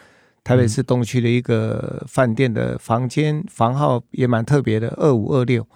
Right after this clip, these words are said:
Speaker 2: 嗯，嗯，嗯。
Speaker 1: 好，在里面做选民服务啦。
Speaker 2: 嗯，嗯，嗯。
Speaker 1: 那当时就讲说，这个林姓女子的妈妈因为债务的问题，想找这个立委来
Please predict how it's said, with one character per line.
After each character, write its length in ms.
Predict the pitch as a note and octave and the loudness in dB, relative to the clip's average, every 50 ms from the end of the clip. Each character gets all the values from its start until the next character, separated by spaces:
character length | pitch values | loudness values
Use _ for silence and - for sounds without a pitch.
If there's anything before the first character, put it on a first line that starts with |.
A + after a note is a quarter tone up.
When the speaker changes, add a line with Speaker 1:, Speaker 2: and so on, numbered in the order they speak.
| _ - | _ -2
Speaker 2:
嗯， 320 | A#2+ G#2+ G#2 A2 G#2+ F#2+ | 0 0 0 0 -2 -2
嗯， 40 | G2+ | 0
嗯。 20 | |
Speaker 1:
好， 160 | G#2 B2 A#2 A#2 | 2 2 2 2
在 160 | - C#3+ C#3 | 2 2 2
里 80 | B2 | 2
面 160 | A#2+ B2+ C3+ B2+ | 2 0 0 0
做 200 | - D3 C3+ A#2+ | 0 0 0 0
选 220 | - - B2 A2+ | 0 0 0 0
民 240 | G#2+ A2+ A#2 B2+ B2 | 0 0 -2 -4 -4
服 260 | - - - G#2 A#2 | -6 -4 -2 0 0
务 80 | A#2+ A#2 | 0 0
啦。 160 | G#2 - - - _ _ - | -2 -4 -6 -12 _ _ -2
Speaker 2:
嗯， 100 | A#2+ A2 | 0 2
嗯， 20 | |
嗯。 20 | G#2+ | 2
Speaker 1:
那 60 | A2 | 2
当 160 | A2+ B2+ A#2+ | 2 2 2
时 100 | A2 B2 | 2 2
就 100 | B2+ B2+ | 2 2
讲 180 | G2+ A2+ G#2 G#2 | 2 0 0 0
说， 160 | B2 B2 A#2+ | 0 -2 -2
这 140 | - C#3 A#2 | -2 -2 -2
个 200 | B2 A#2 A2+ A2 | -2 -2 -2 0
林 140 | A2 A#2+ A#2 | -2 -2 -2
姓 220 | A#2+ B2+ D#3 D3 | -2 -2 -2 0
女 140 | C3+ B2+ C3 | 0 0 0
子 100 | A#2+ A#2 | -2 -2
的 100 | A2 A#2 | -2 0
妈 200 | B2 C3 C3 C3 | 0 0 0 0
妈 200 | C3 C3 C3 C#3 | 0 0 0 0
因 120 | C3 C3 | 0 0
为 180 | C3+ C3 B2+ A#2+ | 0 0 0 0
债 220 | - - C3 C3 | 0 2 2 2
务 120 | C3 B2+ B2 | 2 0 0
的 140 | A#2 A#2+ A#2+ | -2 -2 0
问 220 | B2 C3 B2+ A2+ | 0 0 0 -2
题， 240 | - A2+ A2+ A2 A2 | -4 -4 -6 -6 -4
想 240 | - - A2 A#2+ A2+ | -4 -4 -4 -4 -2
找 180 | - G#2+ A2+ | -2 -2 -2
这 100 | A#2 B2+ | -2 -2
个 300 | A#2 A#2+ A#2+ A#2 A2+ A#2 | -2 -2 -2 -2 -2 -2
立 180 | A#2+ C3 C3 A#2+ | -2 0 0 0
委 200 | A2 A2 A2 G#2+ | 0 0 -2 -2
来 100 | G#2+ | -4